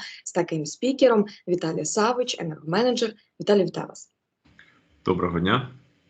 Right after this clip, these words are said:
Speaker 1: Ну що ж, а, ідея обговорювалася вже, напевно, понад рік, а, і були пропозиції від Туреччини надати енерго, е, плавучі електростанції, і від Німеччини.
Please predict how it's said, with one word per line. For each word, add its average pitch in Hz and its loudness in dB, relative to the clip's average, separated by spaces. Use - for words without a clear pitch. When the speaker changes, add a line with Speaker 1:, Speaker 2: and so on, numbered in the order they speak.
Speaker 1:
Ну 254 4
що 262 8
ж, - 0
а, 202 4
ідея 262 6
обговорювалася 208 4
вже, 175 0
напевно, 196 0
понад 170 -2
рік, - -4
а, 175 4
і 202 0
були 202 4
пропозиції 170 0
від 156 -12
Туреччини 254 2
надати 208 2
енерго, 175 4
е, 170 4
плавучі 180 4
електростанції, 165 0
і 180 2
від 156 4
Німеччини. 220 4